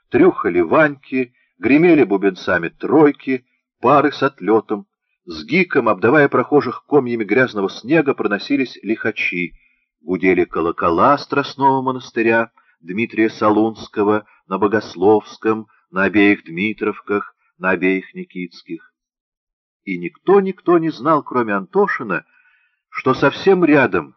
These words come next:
на Большой Бронной, в меблированных комнатах вдовы старшего унтер-офицера Щегловой, Зои Фёдоровны, только что навсегда закрыл свои орлиные очи один из тех людей,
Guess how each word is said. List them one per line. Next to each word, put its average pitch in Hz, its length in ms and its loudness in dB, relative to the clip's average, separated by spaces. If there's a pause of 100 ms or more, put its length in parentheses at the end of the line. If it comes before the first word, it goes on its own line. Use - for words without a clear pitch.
на 92 120 -6
Большой 101 380 0
Бронной, 117 640 -2 (380)
в 78 80 -20
меблированных 151 840 4
комнатах 151 600 2
вдовы 120 380 4
старшего 143 640 0
унтер-офицера 135 840 0
Щегловой, 123 760 2 (420)
Зои 92 380 2
Фёдоровны, 170 680 0 (580)
только 185 360 4
что 151 240 0
навсегда 120 580 0
закрыл 104 480 -2
свои 92 380 0
орлиные 92 720 -2
очи 147 580 -2 (320)
один 90 320 -2
из - 200 -8
тех 165 280 0
людей, 127 480 0